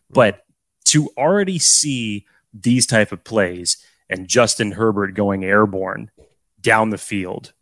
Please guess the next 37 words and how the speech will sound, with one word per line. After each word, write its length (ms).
in 140
this 160
type 160
of 140
offense, 520
just 380
get 200
your 100
mind 440
going 320
as 140
far 300
as 120
what 300
the 160
expectations, 1040
as 120
far 160
as 100
everything 600
that 200
we've 320
been 340
predicting, 880
fantasizing 840
that 120
we're 120
gonna 200
see 160
with 140
this 140
Chargers 340
offense. 460
It 120
already 420
seems 420
like 300